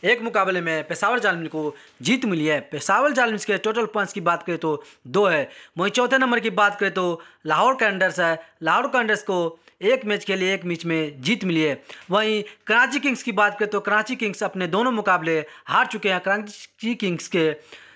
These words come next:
पॉइंट्स ज़ीरो है। और लास्ट में छठे नंबर की बात करें तो क्योटा ग्लेडिएटर्स है। क्योटा ग्लेडिएटर्स ने अब तक एक मुकाबले खेले हैं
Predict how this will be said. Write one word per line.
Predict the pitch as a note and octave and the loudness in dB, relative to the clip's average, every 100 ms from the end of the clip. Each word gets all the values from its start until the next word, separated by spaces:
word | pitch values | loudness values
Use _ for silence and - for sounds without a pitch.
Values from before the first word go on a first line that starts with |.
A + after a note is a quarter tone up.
| _ _ _ - | _ _ _ 0
पॉइंट्स | F3 E3+ E3 - C3 | 0 0 -4 -14 -6
ज़ीरो | B2+ A#3 G#3 | 0 2 4
है। | D#3+ C3+ - _ _ _ - | 2 -2 -8 _ _ _ -6
और | D#3+ D#3+ D#3 | 0 2 2
लास्ट | F3+ A#3 A#3 | 4 2 2
में | G#3+ G3+ G3 - - | 0 0 -2 -8 -6
छठे | G#3+ B3 | -2 0
नंबर | B3 G#3+ | 0 0
की | F#3+ | -2
बात | F3 F#3 F3+ | 0 0 0
करें | F3+ | -4
तो | F3 E3 D#3+ - _ | -2 -2 -4 -8 _
क्योटा | - G#3+ C4 | -2 0 0
ग्लेडिएटर्स | G#3 G3+ F3+ F3+ D#3 | 0 0 0 -2 -2
है। | E3+ D#3 D#3 - _ | 0 0 -2 -12 _
क्योटा | - G3+ C4+ | -2 2 2
ग्लेडिएटर्स | A3 G#3+ G3 F3+ F#3+ | 2 0 0 -4 -4
ने | |
अब | F3 | -4
तक | - E3 - | 0 0 0
एक | A#3 A3 | -2 -2
मुकाबले | F#3+ E3 D#3 | 0 0 0
खेले | D#3 D#3 D3 | -4 -2 0
हैं | C#3+ | -2